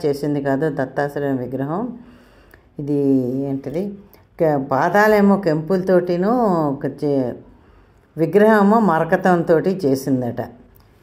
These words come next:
ఎంత బాగుంటుందో అసలు, మరకతంతో చేసిన విగ్రహం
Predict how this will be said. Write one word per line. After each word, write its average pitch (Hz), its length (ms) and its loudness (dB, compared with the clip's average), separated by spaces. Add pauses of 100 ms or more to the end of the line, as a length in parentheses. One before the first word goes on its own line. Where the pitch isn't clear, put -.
ఎంత 139 320 -4
బాగుంటుందో 185 720 2
అసలు, 170 260 -2
మరకతంతో 160 680 0
చేసిన 147 380 -2
విగ్రహం 156 640 -2